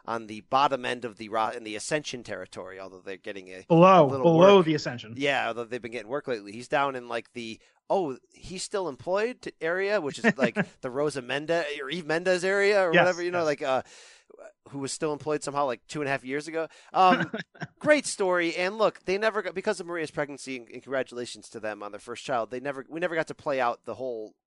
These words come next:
Speaker 1: uh, love thing that they were doing. And I think Maria is really gonna contribute. I think she's really good at, at a role where she's on the mic.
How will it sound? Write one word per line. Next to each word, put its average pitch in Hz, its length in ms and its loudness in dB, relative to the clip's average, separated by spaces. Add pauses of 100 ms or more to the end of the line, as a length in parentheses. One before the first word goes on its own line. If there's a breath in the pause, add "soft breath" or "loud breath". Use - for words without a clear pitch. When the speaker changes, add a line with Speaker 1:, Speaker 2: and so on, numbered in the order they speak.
(120)
Speaker 1:
uh, 104 200 -2
love 101 320 -4
thing 98 200 -10
that 95 100 -16
they 95 80 -8
were 92 100 -12
doing. 90 360 -16
And 127 180 -4
I 127 80 0
think - 220 -8
Maria 143 320 -2
is 110 220 -6 (120)
really 139 320 -6
gonna 120 240 -6 (120)
contribute. 98 480 -14 (240 soft breath)
I 113 80 -4
think 120 140 -8
she's - 200 -14
really 131 260 -6
good 123 180 -4
at, 117 160 0
at 113 180 0
a 107 40 -4
role 110 420 -4
where 101 140 -12
she's 104 240 -14
on 92 100 -14
the 90 80 -18
mic. 123 320 -4